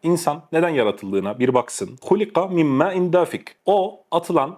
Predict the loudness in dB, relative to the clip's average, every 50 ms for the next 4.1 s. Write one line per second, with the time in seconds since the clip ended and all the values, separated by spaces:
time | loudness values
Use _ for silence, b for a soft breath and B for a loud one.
0 | _ _ -4 0 0 0 2 0 -2 0 -2 -2 -2 -4 -6 -10 -4 0 0 0
1 | 0 0 -4 -6 -6 -8 -12 -16 -18 -18 -18 -18 -18 _ -4 0 2 2 2 2
2 | 0 0 0 2 0 -2 -2 -4 _ -2 0 0 2 2 2 2 2 0 -2 -4
3 | -6 -4 -2 0 0 0 0 -2 -4 -2 -2 -2 -2 0 0 0 0 0 -2 -4
4 | -8